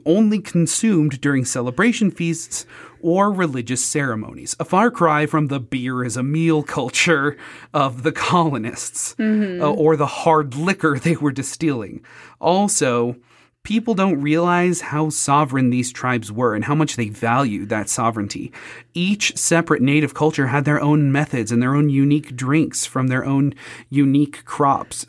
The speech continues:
Speaker 1: So it wasn't like a collective knowledge being passed down on how to brew stronger and stronger and stronger,
Speaker 2: Mm-hmm.
Speaker 1: like, like we've seen in other, other parts of the world.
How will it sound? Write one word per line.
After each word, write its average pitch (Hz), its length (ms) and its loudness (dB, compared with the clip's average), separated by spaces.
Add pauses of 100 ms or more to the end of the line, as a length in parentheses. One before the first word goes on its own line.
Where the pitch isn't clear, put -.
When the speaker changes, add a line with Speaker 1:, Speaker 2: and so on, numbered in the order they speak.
Speaker 1:
So 139 240 0
it 127 120 -4
wasn't 135 440 0
like 120 300 0 (320)
a - 40 -6
collective 120 600 -2
knowledge 139 440 2
being 120 200 2
passed 123 340 -4
down 123 220 2
on 123 120 2
how 127 380 2
to 127 140 -4
brew 120 260 -2
stronger 113 540 -2
and 107 100 -2
stronger 110 400 0
and 104 140 -2
stronger, 117 560 0 (160)
Speaker 2:
Mm-hmm. 202 320 2
Speaker 1:
like, 123 320 2
like 120 200 0
we've 113 140 -2
seen 123 300 2
in 117 240 -2
other, 117 320 -2 (160)
other 120 160 0
parts 113 320 -6
of 104 80 -8
the 110 80 -8
world. 120 380 0